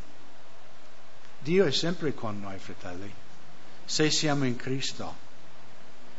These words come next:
Paolo in Efesini uno dice che noi siamo fra i favoriti in Cristo Gesù.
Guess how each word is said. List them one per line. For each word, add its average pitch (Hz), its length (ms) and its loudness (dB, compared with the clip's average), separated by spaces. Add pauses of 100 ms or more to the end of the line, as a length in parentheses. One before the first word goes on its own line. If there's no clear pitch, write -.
(580)
Paolo 170 340 8
in 151 100 4
Efesini 151 540 2
uno 170 140 2
dice 143 300 0
che 131 180 0
noi 147 240 4
siamo 147 420 2
fra 135 260 2
i 139 120 2
favoriti 147 1040 2 (320)
in 127 160 0
Cristo 123 460 0
Gesù. 107 580 0